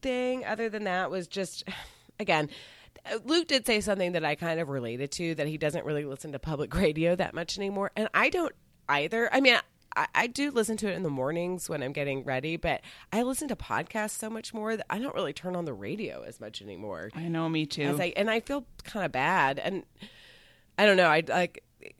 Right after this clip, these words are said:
Speaker 1: listening to K U T, the local station here, was such, like, a part of my, like, identity. And now I just, I listen to public radio podcasts. Like, I listen to Fresh Air and,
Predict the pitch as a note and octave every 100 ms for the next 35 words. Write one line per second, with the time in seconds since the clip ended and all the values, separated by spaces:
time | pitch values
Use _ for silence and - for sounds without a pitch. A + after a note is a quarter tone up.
0 | - - _ F3+ A3 A3 G#3 G3+ G3+ -
1 | F#3+ F3+ E3+ D#3 F3+ E3+ D3 C#3+ C#3 C3+
2 | - C#3 C#3+ C3+ C#3+ C3+ A#2 - C#3+ -
3 | B2 D3 A#2 - - C#3+ C#3+ A#2 C3+ B2+
4 | B2+ A#2+ G#2+ - - F#3+ - D3 C#3+ F3
5 | F#3+ F#3+ F#3 B3+ B3+ A#3 - A3 A#3+ A#3+
6 | C#4 B3+ G3 F#3+ G3 - E3+ D#3+ D3 A#2
7 | - - - - C#3 D3+ B3 - E3 F3
8 | F3 G3+ B3+ G3+ D3 C3 - C#3 C3+ C#3
9 | C#3+ C#3